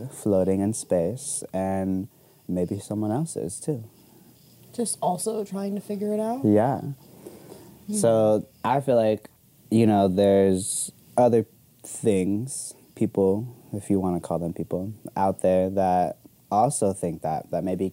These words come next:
Speaker 1: don't have that technology to kinda get here or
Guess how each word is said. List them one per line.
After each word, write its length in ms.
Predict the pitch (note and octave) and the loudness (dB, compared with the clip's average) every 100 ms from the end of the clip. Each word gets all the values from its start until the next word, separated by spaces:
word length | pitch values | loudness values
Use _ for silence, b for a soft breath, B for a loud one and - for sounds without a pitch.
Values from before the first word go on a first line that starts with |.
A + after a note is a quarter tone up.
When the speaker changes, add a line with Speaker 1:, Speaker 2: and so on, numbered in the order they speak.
| - _ _ | -8 _ _
Speaker 1:
don't 300 | G#2 F#2+ - | 0 0 -2
have 260 | G2 F2 E2 | -4 -4 -4
that 360 | E2 D#2+ D2 - _ - - - - - - | -4 -4 -8 -14 _ -20 -20 -20 -20 -20 -14
technology 1120 | - - G2 G2 E2+ E2+ D#2 D2 D#2+ E2 E2 G#2+ B B B B - | -4 -2 0 2 2 2 0 -2 -2 -2 -2 -6 B B B B -12
to 140 | - | -8
kinda 280 | - G2 F2+ | -2 2 2
get 380 | E2+ E2+ F2+ - | 2 2 0 0
here 420 | - D#2+ D2 D2 | -2 0 0 -2
or 520 | - D#2 D2+ D2 D#2 | -2 -2 0 -2 -4